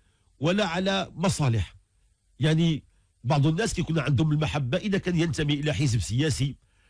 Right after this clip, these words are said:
أو إلى نقابة عمالية أو إلى جمعية أو إلى، إلى، إلى دوار أو إلى، آه، منطقة محددة، يعني عندهم علاقات منفعية. لكن الحب المقصود هنا هو الحب في الله،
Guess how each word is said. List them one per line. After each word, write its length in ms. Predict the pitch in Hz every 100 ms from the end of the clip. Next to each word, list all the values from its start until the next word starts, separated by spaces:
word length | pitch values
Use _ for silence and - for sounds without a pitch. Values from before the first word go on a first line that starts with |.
| _ _
أو 160 | 156 156
إلى 180 | 151 143
نقابة 420 | 139 - 156 135
عمالية 640 | 127 131 160 143 135 143 - _ _ _
أو 60 | 156
إلى 400 | 156 151 143 127
جمعية 600 | 120 170 123 135 139 147 - 247
أو 140 | 202
إلى، 360 | 202 170 151 120 - _
إلى، 280 | 147 156 147
إلى 280 | 135 143 143
دوار 600 | 127 143 170 165 143 -
أو 100 | 151
إلى، 420 | 151 147 151 131 - - _
آه، 180 | 143 139
منطقة 480 | 139 180 160 - 156
محددة، 640 | 143 147 147 139 139 160 - _ _ _ _ -
يعني 280 | 175 185 190
عندهم 300 | 202 214 185
علاقات 440 | 208 214 226 -
منفعية. 560 | 233 160 185 160 131 - _ _ _ _ _ _
لكن 580 | 120 233 - 185 160 120 - -
الحب 400 | 151 123 220 156
المقصود 420 | 160 165 - 165
هنا 180 | 139 180
هو 240 | 185 127 151
الحب 340 | 120 170 135
في 140 | 107
الله، 280 | 123 135 104